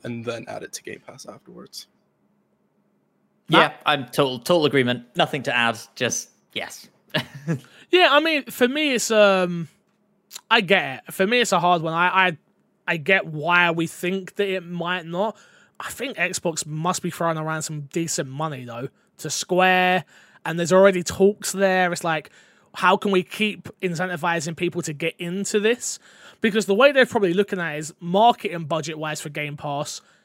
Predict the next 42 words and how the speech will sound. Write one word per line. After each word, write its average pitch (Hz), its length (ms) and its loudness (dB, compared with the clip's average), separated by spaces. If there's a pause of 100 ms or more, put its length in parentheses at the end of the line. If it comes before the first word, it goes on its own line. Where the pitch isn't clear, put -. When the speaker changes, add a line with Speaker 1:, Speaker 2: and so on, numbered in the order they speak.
(260)
Speaker 3:
can 185 220 -6
offset 175 440 -2
some 202 160 0
of 202 60 0
this, 226 200 0
and 180 120 -6
if, 175 100 -4
as 185 120 -4
soon 247 100 2
as 247 100 2
you 233 60 0
get 214 140 -4
people 214 240 0
in 208 220 0
that 170 120 -4
ecosystem, 160 540 -8
they 147 80 -8
stay 165 440 -4
longer. 190 460 0 (240)
You 180 140 2
already 165 260 -2
know 147 220 -2
that. 185 280 4 (360)
So 180 500 4 (520)
maybe 208 760 2
they 185 140 -2
throw 208 240 2
'em 190 100 2
some 175 180 -8
crazy 180 340 -2
money 175 180 -4
to 147 80 -10
get 156 120 -6
a - 20 -6
remake. 160 360 -4
I - 40 4
can 220 100 -4
see 277 160 0
remake 208 480 2
more 185 200 4
than, 170 300 0 (300)
um, 156 600 -2